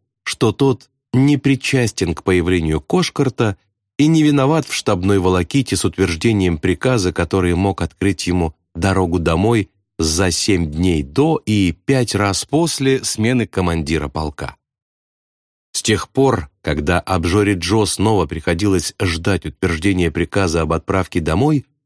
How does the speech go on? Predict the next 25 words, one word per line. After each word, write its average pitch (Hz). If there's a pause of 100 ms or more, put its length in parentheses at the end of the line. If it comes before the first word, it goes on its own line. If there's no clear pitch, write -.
(320)
он 139
напрочь 127
терял 104
человеческий 92
облик, 90 (300)
не 104
в 98
силах 113
вынести 98
напряжённого 87
бремени 82
ожидания. 80 (600)
Окончательно 107
выполнив 101 (220)
в 80
очередной 113
раз 98
воинский 92
долг, 135 (360)
он 151
отмечал 123
освобождение 107
от 80
боевых 98
вылетов 156